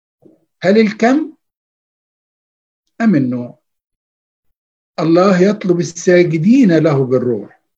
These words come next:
روح الحب، روح البساطة، روح البساطة. ربنا مش عايز تنميق كلام، عايز كلام طالع كده ابنه بيكلمه.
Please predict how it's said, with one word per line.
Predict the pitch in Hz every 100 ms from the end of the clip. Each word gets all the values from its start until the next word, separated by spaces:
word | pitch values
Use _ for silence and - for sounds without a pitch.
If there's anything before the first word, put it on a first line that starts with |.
| _ _ _ _ _ 143
روح | 180 175
الحب، | 175 143 170 147 - _ _ _ _ _ _ 143
روح | 220 202 220
البساطة، | 214 175 165 185 208 220 - 143 _ _ _ _ _ _ _ _ _
روح | 196 214 190
البساطة. | 165 185 - 302 330 - - _ _ _ _ -
ربنا | 269 311 294 269
مش | 208
عايز | 240 247 214 - _ _ _ _ _ _ _ _
تنميق | 208 202 262 269
كلام، | - 160 156 131 131
عايز | 226 294 -
كلام | - - 214 285 262 -
طالع | 254 269 262 160
كده | 277 285 254 - _ _ _ _ _ _ _ _ _ _ 254
ابنه | 302 294 254
بيكلمه. | 220 220 214 208 233 294 175